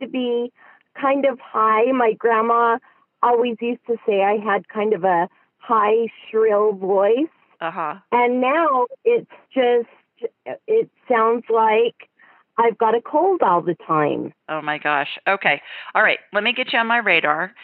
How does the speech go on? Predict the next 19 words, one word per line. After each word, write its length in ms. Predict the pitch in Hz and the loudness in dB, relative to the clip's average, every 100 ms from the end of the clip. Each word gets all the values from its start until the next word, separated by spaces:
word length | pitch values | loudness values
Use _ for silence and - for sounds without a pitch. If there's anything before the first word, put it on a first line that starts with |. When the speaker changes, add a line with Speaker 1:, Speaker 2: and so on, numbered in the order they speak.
| - - - | -20 -20 -14
Speaker 2:
and 140 | 190 | -10
let 100 | 180 | -6
me 140 | 180 180 | -6 -4
look 240 | 175 - | -4 -2
at 180 | 190 214 | 0 0
your 120 | 196 | -2
Speaker 1:
Okay. 180 | 165 185 | -8 -6
Speaker 2:
throat, 460 | 165 151 147 170 - | 0 2 2 0 -4
and 160 | - 175 | -8 -6
let's 140 | 170 - - | -8 -8 -4
see 120 | 175 | -4
what's 160 | 170 | -4
going 240 | - 175 165 | -6 -4 -2
on. 260 | 151 139 160 | -2 -4 -6
So 360 | - 190 175 170 - - - - | 0 2 2 0 -6 -16 -12 -2
my 100 | 196 | -2
laser 380 | 175 185 196 220 | 0 -2 -2 -4
beam's 320 | 220 214 214 220 | -2 -4 -4 -6
going 440 | 208 190 185 190 | -2 0 0 -2